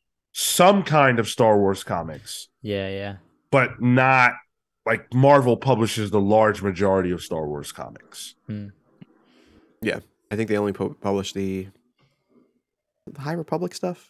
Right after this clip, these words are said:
Speaker 3: I don't know.
Speaker 1: Even,
Speaker 2: Mm-hmm.
Speaker 1: yeah, they're, they, I believe they have a High Republic book, but Marvel
Speaker 3: Yeah.
Speaker 1: does as well.
Speaker 3: Yeah, yeah.
Speaker 1: So I don't, I don't understand what's going on there, but,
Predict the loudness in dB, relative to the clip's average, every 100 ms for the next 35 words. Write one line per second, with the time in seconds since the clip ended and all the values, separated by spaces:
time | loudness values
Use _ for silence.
0 | -8 -8 -10 -16 _ _ _ _ _ _
1 | 2 2 4 4 6 6 8 6 6 2
2 | 4 4 2 2 4 6 4 4 4 4
3 | 4 4 2 2 2 4 4 4 2 4
4 | 6 6 6 4 4 4 4 4 2 0
5 | -2 -2 -8 _ -8 -8 -10 _ _ -16
6 | -16 _ _ _ -6 2 4 2 -2 _
7 | 2 4 4 2 2 0 0 0 0 -2
8 | -2 0 -2 -4 -6 -4 -6 -10 -14 -18
9 | -14 -14